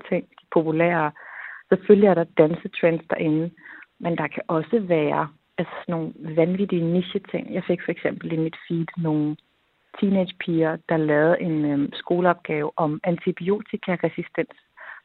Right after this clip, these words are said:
Så havde de formidlet den her opgave i TikTok-format, og det var vildt godt lavet, hvor de sådan spillede, øh, antibiotika og, og, og havde noget med noget fakta omkring det her ret vigtige område.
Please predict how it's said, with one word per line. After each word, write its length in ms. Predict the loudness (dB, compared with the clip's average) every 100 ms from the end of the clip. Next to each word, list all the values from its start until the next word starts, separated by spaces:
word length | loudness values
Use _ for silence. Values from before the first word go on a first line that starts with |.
| _
Så 80 | 0
havde 140 | 2 2
de 100 | 0
formidlet 640 | 2 4 2 2 2 2
den 120 | 0
her 120 | -2 0
opgave 600 | 0 0 -4 0 0 -2 -6
i 100 | -8 -4
TikTok-format, 840 | -6 -2 -4 0 0 0 -4 -10 _ _ _
og 100 | -2
det 120 | 0 2
var 80 |
vildt 360 | -2 2 2 4
godt 200 | 2 2
lavet, 380 | 0 0 0 -2
hvor 140 | -6 -4
de 120 | -4
sådan 260 | -2 -4 -6 -4
spillede, 500 | -2 2 4 4 0 -2
øh, 160 | -6 -8 -10 _ _ _ -12 -4
antibiotika 840 | -2 -2 0 -2 0 -6 -4 -4 -2
og, 300 | 2 2 2
og, 140 | -4 -6
og 360 | -2 -2 -2 -4
havde 260 | 0 2 2
noget 180 | 2
med 100 | 0
noget 320 | -2 -4 -6 -12 _ _ -2
fakta 380 | -2 -2 -2 0
omkring 520 | 0 0 -4 -8 -6
det 120 | -6 -6
her 160 | -8 -10 -16 -18 -18 -6
ret 220 | -4 -2 -2
vigtige 360 | -4 -4 -4
område. 440 | -4 -2 0 -2